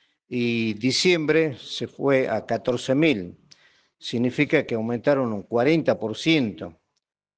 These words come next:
Eso yo considero un abuso excesivo en términos de tribuna, de calle, directamente es un robo. Porque si hacemos referencia, si hacemos comparación,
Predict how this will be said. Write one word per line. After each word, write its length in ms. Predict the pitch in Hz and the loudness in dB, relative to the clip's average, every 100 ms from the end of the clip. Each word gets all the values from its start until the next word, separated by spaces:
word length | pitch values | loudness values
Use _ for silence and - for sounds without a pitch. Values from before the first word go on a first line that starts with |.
| - | -8
Eso 280 | 131 131 151 | -4 -2 0
yo 180 | 127 135 | 0 0
considero 640 | 139 131 151 160 165 151 | 0 0 2 2 4 2
un 160 | 156 123 | 0 0
abuso 500 | 120 139 139 - 117 | -2 0 -2 -2 -4
excesivo 1040 | 110 - 113 - 127 120 175 165 156 156 | -4 -8 -14 -10 -8 -2 2 2 4 2
en 140 | 123 - | 0 0
términos 420 | 143 139 120 107 | 0 2 0 -2
de 120 | 101 | -4
tribuna, 480 | - 127 147 160 123 | -2 0 2 2 2
de 160 | 101 | -2
calle, 400 | - 139 143 127 | 0 2 2 0
directamente 720 | 117 120 127 127 123 127 123 117 | -2 -2 -2 -2 -2 -2 -2 -4
es 60 | |
un 140 | 104 87 | -4 -8
robo. 520 | 107 147 123 87 - _ _ _ _ _ _ - 113 107 - 110 104 - | 0 2 2 -2 -14 _ _ _ _ _ _ 0 0 0 -16 -20 -14 -6
Porque 280 | 120 127 | -4 -2
si 140 | 117 135 | -2 0
hacemos 520 | 131 170 165 147 113 | 2 2 2 2 0
referencia, 600 | 117 - 143 143 131 139 | 0 0 0 0 0 -2
si 100 | - | -2
hacemos 380 | 113 147 139 120 | -6 -4 -4 -4
comparación, 880 | 117 120 127 127 127 160 131 120 | -4 -4 0 0 0 0 0 -2